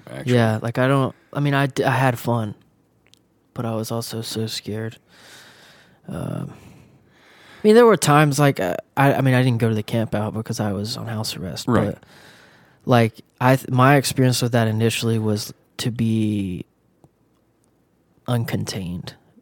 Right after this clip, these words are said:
Speaker 2: or, like, to be able to be outrageous
Speaker 1: Yeah.
Speaker 2: and not feel fearful of judgment.
Speaker 1: Yeah. Well,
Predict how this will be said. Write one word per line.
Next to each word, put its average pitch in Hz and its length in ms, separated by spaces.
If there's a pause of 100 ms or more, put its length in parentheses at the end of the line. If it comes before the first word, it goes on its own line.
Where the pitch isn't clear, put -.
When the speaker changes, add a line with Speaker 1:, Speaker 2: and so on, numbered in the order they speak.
Speaker 2:
or, 120 160
like, 113 320
to - 100
be 117 240
able 107 220
to 110 100
be 110 200
outrageous 104 680 (480)
Speaker 1:
Yeah. 95 220 (160)
Speaker 2:
and 110 600 (340)
not 113 500
feel 110 520
fearful 101 880 (180)
of 131 200
judgment. - 420 (240)
Speaker 1:
Yeah. 98 240 (120)
Well, 92 280